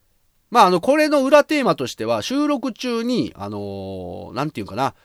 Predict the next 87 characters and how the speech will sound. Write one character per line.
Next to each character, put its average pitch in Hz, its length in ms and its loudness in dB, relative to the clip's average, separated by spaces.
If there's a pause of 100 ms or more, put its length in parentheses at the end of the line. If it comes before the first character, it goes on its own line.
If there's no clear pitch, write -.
(120)
お 127 80 -8
腹 143 200 0
空 - 120 -8
く 240 80 -16
こ 262 140 -4
と 175 100 -2
も 104 140 -4
あ 95 100 -8
る 110 100 -10
ん 98 100 -12
で、 101 180 -10
ち - 80 -16
ょ - 20 -10
っ - 20 -10
と 131 120 -2
ま 123 120 2
あ、 - 40 0
そ 170 120 -4
れ 185 140 0
で 202 220 2 (500)
食 131 120 -4
べ 131 100 2
る 156 80 4
っ 170 40 -2
て 165 140 -10
い 98 60 -6
う - 20 -10
機 - 100 -16
会 104 200 -4
を 98 40 -8
設 123 200 -4
け 107 120 -6
る 117 80 -6
っ - 20 -20
て - 120 -8
い 165 160 4
う、 202 40 8
<laughs> - 20 4
ま 175 120 0
あ、 165 40 0
そ-、 - 120 -6 (680)
そ 269 80 0
れ 320 60 8
は 302 60 8
半 233 300 2
分 214 180 0
冗 117 160 -4
談 95 160 -8
で 87 80 -16
す - 60 -20
け - 60 -20
ど 117 60 -16
ね。 127 60 -16
半 240 320 0
分 247 180 -2
冗 202 180 -2
談 120 160 -4
で 92 80 -14
す - 80 -20
け - 80 -20
ど。 - 140 -16 (360)
え 123 1120 0
ー、 - 40 -8
い 160 40 -2
や、 190 100 8
な 196 100 4
ん - 20 -8
か 165 100 0
そ 139 120 -2
の、 107 280 -4 (1120)
僕 202 260 2
だ 339 120 4
け 427 100 2
や 311 120 4
と、 117 300 4
そ 143 100 -6
の、 117 220 -4
い - 40 -10
や、 160 100 6
い 175 80 2
ろ 269 120 4
い - 20 0
ろ 302 80 0
コ 285 120 2
ン 285 60 2
ビ 285 160 2
ニ 262 100 -6